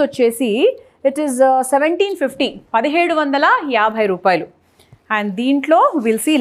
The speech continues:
lovely colors. One is this red color, మంచి ప్రాపర్ పర్పుల్ కలర్. ఇది మనకు వెయిట్ కూడా ఏం లేదండి, మీకు maybe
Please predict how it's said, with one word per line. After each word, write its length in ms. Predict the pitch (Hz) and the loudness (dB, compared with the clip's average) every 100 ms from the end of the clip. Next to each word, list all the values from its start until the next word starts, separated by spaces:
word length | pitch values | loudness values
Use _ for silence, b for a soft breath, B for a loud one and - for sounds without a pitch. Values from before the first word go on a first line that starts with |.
| 185 | 2
lovely 380 | 165 180 254 311 190 | 0 0 0 0 0
colors. 340 | - 240 494 - - 190 202 | 2 2 2 -6 -12 -2 -2
One 100 | 240 | -2
is 80 | 233 190 | -6 -4
this 140 | 247 180 180 | -4 -2 -2
red 140 | 262 - | -2 0
color, 240 | 277 277 403 - _ _ _ 208 | 0 0 -2 -4 _ _ _ -12
మంచి 200 | 208 240 226 | -10 -6 0
ప్రాపర్ 360 | 208 208 254 247 | 0 2 -2 0
పర్పుల్ 320 | 214 208 247 240 | 0 0 -4 0
కలర్. 260 | 220 262 349 - _ _ B B B 269 | 0 0 -2 -16 _ _ B B B 0
ఇది 100 | 285 | 2
మనకు 180 | 320 320 247 | 2 2 2
వెయిట్ 200 | 262 262 | 0 0
కూడా 140 | 330 311 | 0 2
ఏం 80 | 269 262 | 2 2
లేదండి, 260 | 240 240 285 | 2 2 2
మీకు 120 | 254 - | 2 0
maybe 160 | 226 | 2